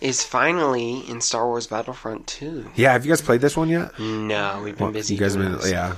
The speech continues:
Speaker 2: there's been a lot going on.
Speaker 1: But, a, a, a side note, um, but still related, modders,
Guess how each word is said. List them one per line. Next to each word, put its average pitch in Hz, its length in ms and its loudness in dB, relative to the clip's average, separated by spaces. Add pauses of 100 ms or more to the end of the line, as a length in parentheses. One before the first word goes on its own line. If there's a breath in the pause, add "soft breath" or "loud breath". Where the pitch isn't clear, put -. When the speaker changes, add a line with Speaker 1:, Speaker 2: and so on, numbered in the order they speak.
Speaker 2:
there's 104 100 -6
been 101 120 2
a 98 40 2
lot 90 140 0
going 90 140 -2
on. - 20 -2
Speaker 1:
But, 151 340 8 (180)
a, 165 320 0 (120)
a, 151 120 6 (100)
a - 20 0
side 147 340 6
note, 113 300 0 (160)
um, 110 400 0
but 117 100 -4
still 127 160 2
related, 101 420 -2 (140)
modders, 127 840 4